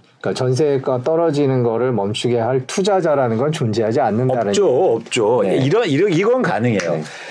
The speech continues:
Speaker 2: 강남의 전세 가격이 떨어지면, 어, 경기도에 사시는 분들이 "어, 나도 한번 강남 한번 살래."
Speaker 1: 음,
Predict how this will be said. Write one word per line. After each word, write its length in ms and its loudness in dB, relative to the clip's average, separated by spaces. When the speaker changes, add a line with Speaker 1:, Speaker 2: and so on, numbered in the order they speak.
Speaker 2:
강남의 400 0
전세 260 2
가격이 300 2
떨어지면, 680 0
어, 280 0
경기도에 400 2
사시는 320 0
분들이 280 0
"어, 200 0
나도 280 2
한번 220 0
강남 380 2
한번 220 2
살래." 400 2
Speaker 1:
음, 100 0